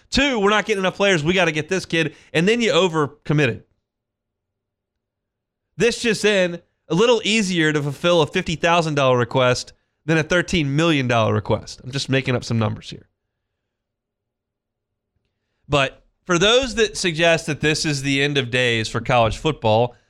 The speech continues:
I would suggest it's not. I would suggest players have been getting paid forever and that thirteen million dollars is going to be an outlier and I think fairly laughable down the road. Now, there are college football players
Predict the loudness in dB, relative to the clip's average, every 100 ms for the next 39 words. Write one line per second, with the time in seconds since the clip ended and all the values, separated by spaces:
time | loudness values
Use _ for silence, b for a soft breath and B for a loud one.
0 | b -2 0 0 -6 -2 -2 -2 -6 -4
1 | -6 -6 _ _ _ _ _ _ -2 -2
2 | -2 -4 -2 -2 -2 -2 0 0 -6 -8
3 | -4 -4 -4 0 -2 0 0 2 2 -4
4 | -6 _ _ _ _ -6 -2 -2 0 -2
5 | 0 -4 0 0 0 2 2 0 -4 -4
6 | -4 -4 -4 -6 -2 -2 -2 0 2 2
7 | 0 b b _ -4 0 -2 -2 -4 -4
8 | _ 0 2 0 0 0 -2 -4 -6 -6
9 | -8 _ _ _ _ _ _ _ _ _
10 | _ _ _ _ _ _ _ _ _ -4
11 | -2 0 2 0 0 -6 -12 -20 _ _
12 | _ _ _ _ _ _ _ _ _ -2
13 | 0 2 2 2 2 2 2 2 -2 2
14 | 0 2 0 0 0 -2 -10 -14